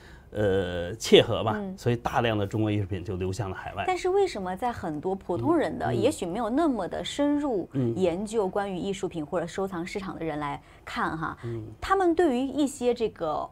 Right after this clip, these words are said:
Speaker 2: 欧洲或者西方的收藏，
Speaker 1: 嗯。
Speaker 2: 特别多的都是来自于画儿的这个部分，
Speaker 1: 嗯。
Speaker 2: 可能他们会觉得很多都是名画，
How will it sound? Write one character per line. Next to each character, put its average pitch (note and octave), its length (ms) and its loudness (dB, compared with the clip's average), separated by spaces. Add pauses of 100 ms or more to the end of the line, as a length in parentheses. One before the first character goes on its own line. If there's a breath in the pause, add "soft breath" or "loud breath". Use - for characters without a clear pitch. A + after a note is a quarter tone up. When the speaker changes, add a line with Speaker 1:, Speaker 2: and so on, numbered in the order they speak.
(120)
Speaker 2:
欧 C#4+ 200 4
洲 C4+ 340 2
或 B3+ 160 2
者 - 60 -2
西 C#4 300 -2
方 C#4 200 2
的 G3 120 0
收 G3+ 240 0
藏， D3 380 -6
Speaker 1:
嗯。 A2 280 -4 (320)
Speaker 2:
特 F4 220 4
别 G#3+ 180 4
多 C4+ 220 4
的 G3+ 260 2 (140)
都 C#4+ 160 2
是 A#3 200 0
来 E3 180 2
自 F#3+ 180 -2
于 D#3+ 160 0
画 C#4 300 6
儿 F#3 80 4
的 D#3+ 60 -6
这 - 120 -6
个 D#3 80 -6
部 D#3+ 140 -6
分， D3+ 200 -10 (240 soft breath)
Speaker 1:
嗯。 A#2 80 -2
Speaker 2:
可 A#2 60 2
能 - 80 2
他 D4 100 4
们 D#4+ 80 8
会 E4 100 10
觉 A#3 120 4
得 C4 80 6
很 G3+ 120 -2
多 E3+ 120 -2
都 G#3+ 40 4
是 G#3+ 120 -2
名 E3+ 240 -2
画， - 340 0